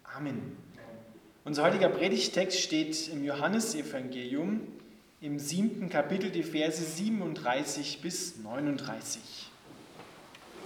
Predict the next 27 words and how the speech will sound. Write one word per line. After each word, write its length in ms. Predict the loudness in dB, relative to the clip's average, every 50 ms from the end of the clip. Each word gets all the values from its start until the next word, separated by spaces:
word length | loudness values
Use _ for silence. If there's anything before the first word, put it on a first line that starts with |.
| -12 -10 -8 -8 -8 -8 -10 -12 -14 -16 -16 -18 -18 -18 -18 -18 -18 -18 -18 -18 -18 -18 -18 -18 -18 -18 -18 -14 -12 -12 -12 -12 -12 -12 -12 -12 -12 -12 -14 -16 -16 -16 -18 -18 -18 -18 -18 -18 -18 -20 -8 2
Am 160 | 4 6 10
letzten 480 | 10 12 12 12 10 8 8 8 8 8
Tag, 420 | 10 10 12 12 12 12 10 6 2 -2 -4 -2
dem 240 | 0 2 2 2 6
Höhepunkt 580 | 8 8 10 10 10 8 8 8 8 8 8 6
des 200 | 6 4 6 8
Festes, 500 | 8 8 8 8 6 4 4 4 4 4
stellte 420 | 6 6 6 6 6 6 4 2
Jesus 560 | 0 2 4 4 6 6 6 4 4 4 4
sich 220 | 2 2 2 2 4
hin 200 | 4 6 6 6
und 200 | 6 4 4 4
rief 300 | 6 6 6 4 4 4
der 120 | 6 6
Menge 320 | 8 8 6 6 4 4
zu: 580 | 4 2 2 2 2 4 4 4 4 2 0 -4 -6 -8 -12 -16 -18 -16 -4 0
„Wenn 160 | 2 2 4
jemand 460 | 6 8 10 10 10 10 10 8 6
Durst 400 | 6 6 6 6 6 4 4 2
hat, 320 | 2 2 0 -4 -6 -8 -10 -12 -18 -20 -20 -20 -20 -20 -14
soll 240 | 2 8 8 10 10
er 200 | 10 10 8 8
zu 220 | 6 4 4 4 6
mir 360 | 8 8 8 8 8 8 6 6
kommen 420 | 6 6 6 6 6 6 4 2
und 240 | 2 2 2 2 2
trinken. 640 | 4 6 6 6 6 4 2 -2 -4 -4 -6 -10